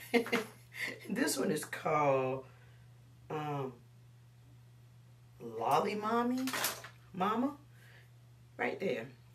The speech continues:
It's hot, it's little, but I'm just gonna add it for a pop of color. I think I need it. See, ooh,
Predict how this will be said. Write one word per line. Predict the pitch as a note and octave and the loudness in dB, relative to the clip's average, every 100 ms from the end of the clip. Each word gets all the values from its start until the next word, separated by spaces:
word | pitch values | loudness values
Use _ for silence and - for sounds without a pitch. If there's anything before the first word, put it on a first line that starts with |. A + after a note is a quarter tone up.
| - - - - - | -20 -20 -20 -20 -16
It's | G3 | -10
hot, | - - D#3+ - | -6 0 0 0
it's | - | -4
little, | A#3 C4+ C4+ - - - - - | 0 0 0 -4 -14 -20 -20 -8
but | - | -4
I'm | E3+ | -2
just | A3+ B3 | 0 -2
gonna | A#3 G3+ - | -2 -4 -4
add | G3 G3 - | -2 -2 -2
it | - - - - - | -6 -14 -20 -20 -14
for | - - - | -2 0 0
a | - - - | 0 -4 -6
pop | - - G#2+ - - | -8 0 2 0 -4
of | D#3+ - - | -8 -8 -10
color. | - - - - A#2+ - - - - | -12 -8 -6 -4 -6 -10 -20 -20 -12
I | |
think | G#3+ F#3+ | -6 0
I | F3 | 0
need | E3 E3 G3 F#3 | 0 -2 -4 -4
it. | G#2 - - - - - | -8 -12 -18 -20 -20 -12
See, | - B2 - | -2 0 2
ooh, | - C#4+ - | 0 0 -2